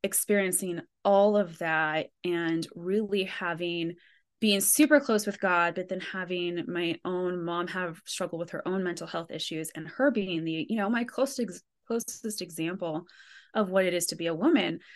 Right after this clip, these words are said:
like, I had to really get, like, really go to war with, like, what is my identity? Who am I? Like, who am I as a woman? Who am I as, as God's daughter first? Who am I as my parents' daughter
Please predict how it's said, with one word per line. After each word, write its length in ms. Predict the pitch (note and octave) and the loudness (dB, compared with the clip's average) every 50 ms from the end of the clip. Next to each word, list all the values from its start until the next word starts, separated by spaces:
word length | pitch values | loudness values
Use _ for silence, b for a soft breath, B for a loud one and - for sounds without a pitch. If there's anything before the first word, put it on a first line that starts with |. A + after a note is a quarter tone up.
| B B B | B B B
like, 180 | - G3+ G3+ - - | 2 2 2 6 6
I 160 | F#3 A3+ D#4 | 6 6 6
had 240 | E4 F#4+ G4 D4+ B3 | 6 6 6 6 6
to 80 | A3+ | 4
really 340 | G3 F#3+ G3 G#3+ A#3 A#3 A3 | 4 4 4 4 4 2 2
get, 360 | A3 - F3 E3+ E3 - - | 2 2 2 2 2 0 0
like, 280 | F#3 E3+ E3 D#3+ - - - _ _ _ _ _ _ _ - | 0 0 0 -2 -4 -8 -20 _ _ _ _ _ _ _ -6
really 280 | F#3+ F#3+ C#4+ F#4+ F#4+ A3+ | 0 2 4 6 6 6
go 180 | - F#3 G#3+ G#3+ | 6 6 6 8
to 100 | G3 F3 | 6 6
war 300 | E3 E3+ G3 A#3+ B3+ A3+ | 6 4 4 6 6 4
with, 160 | G#3 G3+ - | 4 2 0
like, 120 | F#3+ F#3 - | -2 -2 2
what 180 | F3+ G3 - | 0 2 2
is 260 | - F3+ F3+ F3+ - | 2 2 0 0 -2
my 160 | F3 E3+ D#3 F3 | -4 -4 -4 -4
identity? 480 | E3 - D#3 D#3+ - - - G#3 - _ _ _ _ _ _ - | -6 -6 -6 -6 -6 -8 -10 -14 -14 _ _ _ _ _ _ -2
Who 180 | - A#3+ B3 - | 2 2 2 4
am 240 | - D#3+ E3+ - - | 2 0 -2 -2 -4
I? 100 | - - - - _ _ - | -6 -8 -10 -16 _ _ -4
Like, 160 | C#3 - - | -4 -4 -2
who 180 | - A3+ A3 | 0 2 4
am 160 | A3+ A3+ A#3 A3 | 4 4 4 4
I 120 | G3 F#3 | 2 0
as 140 | F3+ E3+ F3 | -2 -2 -4
a 60 | D#3+ | -4
woman? 320 | D#3 D#3+ E3+ D#3+ - - - - - | -4 -4 -4 -4 -6 -8 -10 -12 -8
Who 100 | G#3 F#3+ | -6 -6
am 180 | F3+ F3 F#3 F#3 | -4 -4 -4 -4
I 160 | F3+ F3+ E3+ | -4 -4 -4
as, 440 | - E3 E3 D#3+ D#3+ E3 D#3+ - - B B B B B B B B B | -4 -4 -4 -4 -4 -4 -4 -4 -4 B B B B B B B B B
as 280 | F#3 F3+ F3 E3 D#3 | 2 2 2 0 -2
God's 420 | - F#3 F3 F3+ F#3+ G#3 G3+ G3+ - | 0 4 6 8 8 8 6 4 -2
daughter 380 | - E3 D#3 D#3 D3+ D3 D#3+ | -4 -4 -2 -2 -2 -2 -4
first? 480 | - - - B2+ B2+ C#3+ F#3+ - - - | -4 -4 -4 -2 -2 0 -2 -4 -6 -2
Who 140 | - A3 G3+ | 0 2 2
am 160 | F#3 F#3+ F#3+ | 2 2 2
I 80 | F3+ F3 | 0 0
as 120 | F3+ F#3+ | -2 -2
my 120 | G#3 - - - - - | -4 -6 -8 -8 -6 -2
parents' 360 | G#3 G#3 G#3 G3+ G3+ G3+ - | 0 2 2 2 2 0 0
daughter 320 | - E3 E3+ E3+ F3 E3+ | -2 0 0 0 0 -2